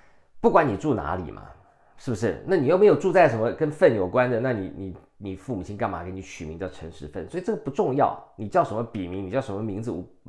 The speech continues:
我们根本不关心。重点是在于你要负文责，你要负这个写作的文责，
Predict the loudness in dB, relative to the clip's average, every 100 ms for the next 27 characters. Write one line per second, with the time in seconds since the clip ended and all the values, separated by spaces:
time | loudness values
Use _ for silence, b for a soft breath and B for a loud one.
0 | -12 -10 -8 -6 -4 -4 -4 -4 -6 -8
1 | -14 -14 b b b b 4 4 4 0
2 | -4 -2 -2 -2 -6 -4 -4 -4 -8 -14
3 | -6 -6 -4 -6 -4 -8 -6 -6 -6 -12
4 | _ _ -8 -4 -4 -4 -6 -6 -6 -6
5 | -8 -10 -8 -6 -4 -2 -4 -6 -6 -6
6 | -6 -6 -6 -8